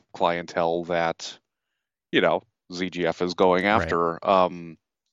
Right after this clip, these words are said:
Speaker 1: one of my colleagues used to work for, I don't remember if it was Pulte or whatever created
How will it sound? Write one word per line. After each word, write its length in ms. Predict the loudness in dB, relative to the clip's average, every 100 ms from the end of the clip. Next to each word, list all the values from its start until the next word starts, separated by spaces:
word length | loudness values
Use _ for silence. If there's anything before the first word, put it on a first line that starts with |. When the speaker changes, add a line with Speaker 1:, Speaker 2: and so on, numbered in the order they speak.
| _
Speaker 1:
one 180 | 0 0
of 40 |
my 140 | 2 0
colleagues 580 | 0 0 0 -4 -10 -10
used 200 | -8 -8
to 60 |
work 260 | -6 -6 -6
for, 120 | -2
I 80 | 0
don't 120 | 0
remember 200 | -2 -4
if 100 | -4
it 40 |
was 100 | -10
Pulte 500 | -12 -14 -12 -10 -8 -6
or 120 | -2
whatever 640 | 2 4 4 4 2 -2 -10 _ _ _ _ _ _
created 460 | -6 -2 0 -2